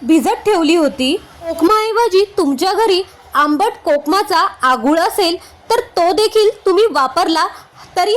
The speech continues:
हरकत नाही. अशा प्रकारे अगदी कमी ingredients-मध्ये आपली स्वादिष्ट अशी सोलकढी तयार होणार आहे. सर्वप्रथम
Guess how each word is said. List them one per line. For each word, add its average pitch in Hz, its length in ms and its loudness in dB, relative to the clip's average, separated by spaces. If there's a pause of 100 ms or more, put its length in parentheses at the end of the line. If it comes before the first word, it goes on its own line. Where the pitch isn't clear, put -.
हरकत 302 380 -2
नाही. 247 380 -4 (500)
अशा 302 240 -2
प्रकारे 453 460 -2 (180)
अगदी 359 340 0 (180)
कमी 381 260 0 (100)
ingredients-मध्ये 415 840 0 (320)
आपली 359 400 0
स्वादिष्ट 349 680 -2
अशी 403 360 0 (300)
सोलकढी 415 640 -2 (260)
तयार 311 280 0
होणार 320 320 -2
आहे. 269 320 -2 (400)
सर्वप्रथम 381 640 0